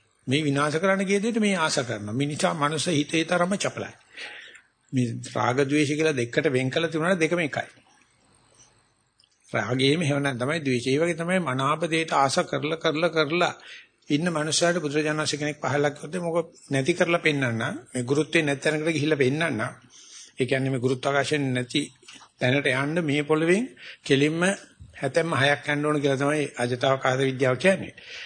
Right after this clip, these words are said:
නමුත් ප්ලේන් එකේ තියෙන එක ඩයිව් එකක්. මේ කෙලිම ගිහිල්ලා කරණමක් ගහනකොට ඒක තැනක තියෙන විනාඩි තප්පර තිහක් ගුරුත්වාකර්ෂණය නැහැ. ඉතින් ඒ නිසා මේ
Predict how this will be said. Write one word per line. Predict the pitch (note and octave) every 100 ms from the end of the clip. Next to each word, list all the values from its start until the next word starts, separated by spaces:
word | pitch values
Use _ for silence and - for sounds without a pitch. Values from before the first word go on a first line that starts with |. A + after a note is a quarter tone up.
| -
නමුත් | D#3 F3
ප්ලේන් | E3 D3 E3+ G3
එකේ | G3+ G3+
තියෙන | F#3+ G3
එක | F#3
ඩයිව් | D3 C3 G3 A#3
එකක්. | C#3 - - - _ _ -
මේ | A#2+ A#2 A#2+
කෙලිම | - B2 C#3
ගිහිල්ලා | C#3+ B2+ D#3 C#3
කරණමක් | B2 C#3+ E3 E3+
ගහනකොට | F3 G#3 G#3 G#3+ G#2 - - - -
ඒක | - F#3
තැනක | F3+ C#3+ E3+ G3
තියෙන | F#3+ G3 G3+
විනාඩි | F#3+ F#3 F3+
තප්පර | E3+ D3 - E3+
තිහක් | - D3+ G#3+ - _ - _ _ - _
ගුරුත්වාකර්ෂණය | D3 D#3+ D#3+ D3 D3+ C#3+ D3+
නැහැ. | D3 - - - _ _ D#3
ඉතින් | E3+
ඒ | E3
නිසා | D3+ F3+ F#3+ E3+
මේ | C3+ A#2